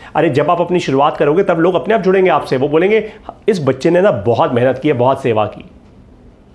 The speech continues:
चलो, आज ये कुछ अपना शुरू कर रहे हैं, ट्राई तो करते हैं एटलीस्ट, ट्रायल तो लेते हैं एटलीस्ट।"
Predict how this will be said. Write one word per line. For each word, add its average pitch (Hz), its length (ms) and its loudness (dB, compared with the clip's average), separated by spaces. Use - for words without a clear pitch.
चलो, 160 160 2
आज 151 180 2
ये 180 60 2
कुछ 185 200 0
अपना 175 180 2
शुरू 180 200 0
कर 165 140 0
रहे 180 120 0
हैं, - 160 -10
ट्राई 143 220 0
तो 190 80 0
करते 147 260 -2
हैं 180 80 0
एटलीस्ट, 156 380 -2
ट्रायल 135 240 2
तो 165 120 0
लेते 156 200 0
हैं 202 80 0
एटलीस्ट।" 175 360 -4